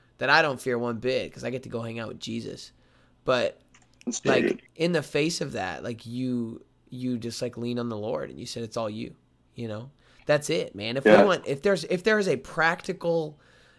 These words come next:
Speaker 1: guide to finding joy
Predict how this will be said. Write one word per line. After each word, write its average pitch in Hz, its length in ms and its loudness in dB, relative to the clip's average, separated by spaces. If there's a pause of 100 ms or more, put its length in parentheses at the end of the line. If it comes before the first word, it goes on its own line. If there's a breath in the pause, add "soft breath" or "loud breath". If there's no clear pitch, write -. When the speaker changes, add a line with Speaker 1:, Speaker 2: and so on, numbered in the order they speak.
(180)
Speaker 1:
guide 135 540 4 (680)
to 165 200 0
finding 156 600 2
joy 113 580 0